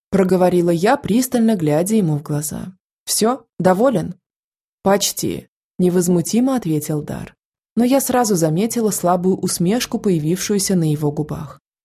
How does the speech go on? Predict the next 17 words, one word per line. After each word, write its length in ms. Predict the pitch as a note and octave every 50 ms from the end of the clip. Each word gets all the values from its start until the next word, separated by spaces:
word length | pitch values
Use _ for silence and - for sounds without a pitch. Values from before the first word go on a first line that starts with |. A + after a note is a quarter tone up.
| _ _ _ -
«Почти?» 560 | - F#3 F#3 - - - - B3 C#4+ D4 D4 _ _ _ _ -
прищурилась 720 | - E3+ E3+ - - - E3 D3+ D3+ D3 D3+ C3 - -
я. 260 | E3+ E3 E3+ F#3 - _ _ _ _ _ _ _ _ -
«У 120 | - F#3+ F#3
кольца 420 | A3 G3+ G3 G3 G3 - C#4 C#4+
есть, 320 | D4 C4 B3+ B3+ B3+ B3+ -
скажем 400 | - - G#3 G#3+ G#3 A3 G#3+ G#3
так, 220 | G#3+ G#3 G#3 -
побочные 580 | F#3 E3 D#3 E3 D#3+ E3 - - F#3 F3 F3 F3
эффекты. 520 | - - D#3 D3+ - - - - - - _ _ _ _ _ _ _ _ _ _ _ -
Когда 360 | - F3 F3 F3 F#3+ F#3+ F#3+
они 200 | F#3+ F#3+ F#3 F#3
разовьются, 720 | F#3 F3+ E3 F#3 F3+ F#3 A3 C4 C#4 - - F#3 - - - _ _ _ _ _
буду 300 | - E3+ F#3+ G#3 F#3+ G3
окончательно 680 | F#3 F#3 F#3 F3 E3 - - E3+ E3+ F3+ - F#3+ F#3 F3+
счастлив». 540 | F3 - - - - - - - - - _ _ _ _ _ _ _ _ _ _ _ _ _
«Эффекты? 720 | - F3+ E3+ B2+ - - F3+ G3 F3+ - - - F3 F3